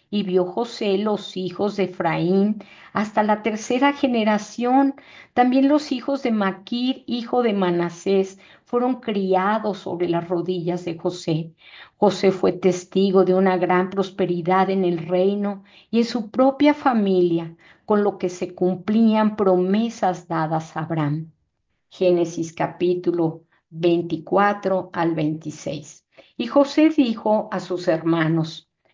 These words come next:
"Yo voy a morir, mas Dios ciertamente os visitará y os hará subir de esta tierra a la tierra que juró a Abraham, a Isaac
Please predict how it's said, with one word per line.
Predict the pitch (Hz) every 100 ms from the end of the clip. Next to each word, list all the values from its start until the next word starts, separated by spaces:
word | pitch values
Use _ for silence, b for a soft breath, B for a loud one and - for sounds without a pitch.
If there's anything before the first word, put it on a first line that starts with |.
| _
"Yo | 359
voy | 381 381
a | 339
morir, | 240 185 180 180 180 - b b b
mas | 214 220 -
Dios | 220 240 240
ciertamente | - 226 226 - 214 190 196 208 208
os | 202 185
visitará | 180 185 160 180 170 165 170 B B B -
y | 214
os | 208
hará | 202 214
subir | 214 - 214 170 202 190
de | 202
esta | 208 - 208
tierra | - 190 196 202
a |
la | 196 180 -
tierra | 208 196 202 202 196
que | 180 -
juró | 180 180 190
a | 190
Abraham, | 185 160 175 170 175 - - b b
a | - 185
Isaac | 180 - 190 226 294 -